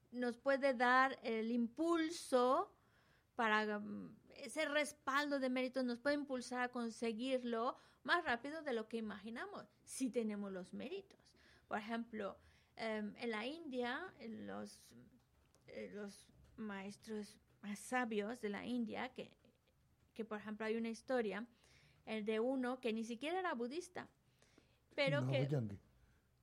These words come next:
Speaker 2: Ah.
Speaker 1: debatía con los budistas, ¿vale? Debatió una vez con un gran filósofo budista.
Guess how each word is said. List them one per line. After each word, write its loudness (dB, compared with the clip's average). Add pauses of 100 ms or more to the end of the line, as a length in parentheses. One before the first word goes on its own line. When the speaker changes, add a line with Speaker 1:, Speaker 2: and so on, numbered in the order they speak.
(140)
Speaker 2:
Ah. -2
Speaker 1:
debatía 4
con 0
los 0
budistas, -4
¿vale? -6
Debatió -2
una -2
vez -4
con -4
un -2
gran -2
filósofo -6 (420)
budista. -4